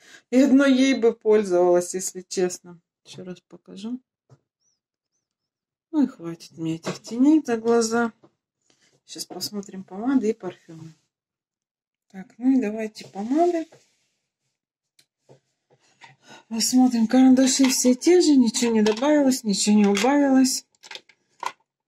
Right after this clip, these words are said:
Так, а где ещё одна?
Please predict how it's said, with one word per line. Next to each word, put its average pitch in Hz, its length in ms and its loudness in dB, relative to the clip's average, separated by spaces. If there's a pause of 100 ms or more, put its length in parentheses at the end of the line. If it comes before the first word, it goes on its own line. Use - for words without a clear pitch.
(1400)
Так, 147 320 -10
а - 140 -4
где 180 240 -4
ещё 170 400 -2
одна? 202 420 0